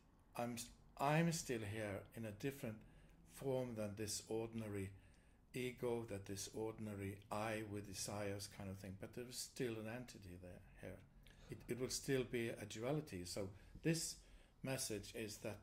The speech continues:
there is no I whatsoever, and the word nobody is used. Then you can say, I can say, "You exist and you do not exist at the same time." That was, uh, the words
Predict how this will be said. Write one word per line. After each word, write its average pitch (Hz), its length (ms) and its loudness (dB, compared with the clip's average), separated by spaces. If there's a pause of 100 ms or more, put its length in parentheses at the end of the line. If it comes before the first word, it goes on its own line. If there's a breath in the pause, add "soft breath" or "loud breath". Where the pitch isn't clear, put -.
there 113 160 4
is 151 260 8
no 131 460 6
I 120 340 2
whatsoever, 113 1000 2 (440 loud breath)
and 101 160 -2
the 113 60 -2
word 113 360 2
nobody 110 680 0
is 95 180 -4
used. 95 500 -4 (1200)
Then 120 160 0
you 117 100 2
can 113 200 -6
say, 107 360 4 (340)
I - 80 -10
can 107 120 -4
say, 107 180 0 (580 loud breath)
"You 147 200 8
exist 127 600 2 (100)
and 107 100 -2
you 107 80 -2
do 107 140 -4
not 113 260 -2
exist 104 480 -4
at - 100 -12
the - 80 -8
same - 320 -4
time." 104 220 -8 (460 soft breath)
That 117 180 -2
was, 113 240 -2 (1300 soft breath)
uh, 107 380 -2 (120)
the 131 80 0
words 131 400 6